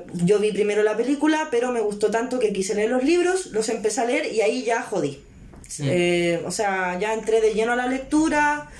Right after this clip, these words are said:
Speaker 1: y, y como que volví a los libros que habían en mi casa. Eh, no sé, descubrí a Dickens, por ejemplo, a Alejandro Dumas, qué sé yo. Y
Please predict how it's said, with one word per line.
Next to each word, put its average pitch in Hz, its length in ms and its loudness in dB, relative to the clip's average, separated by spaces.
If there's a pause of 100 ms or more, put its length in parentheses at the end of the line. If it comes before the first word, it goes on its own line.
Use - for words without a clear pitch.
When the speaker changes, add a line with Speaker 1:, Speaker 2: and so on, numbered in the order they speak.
(840)
Speaker 1:
y, 208 440 -4
y 214 80 -4
como 214 220 0
que 208 140 2
volví 202 300 0
a 247 60 0
los 254 160 0
libros 254 240 0
que 247 100 0
habían 240 200 2
en 233 120 0
mi 226 100 2
casa. 240 1040 2 (140)
Eh, 185 320 0
no 185 100 0
sé, 202 200 0
descubrí 185 340 0
a 185 80 4
Dickens, 196 540 -2
por 185 140 0
ejemplo, 185 520 0
a 156 340 2
Alejandro 175 460 0
Dumas, 180 400 2
qué 185 80 -10
sé 135 160 -6
yo. - 80 -12 (1040)
Y 233 300 -4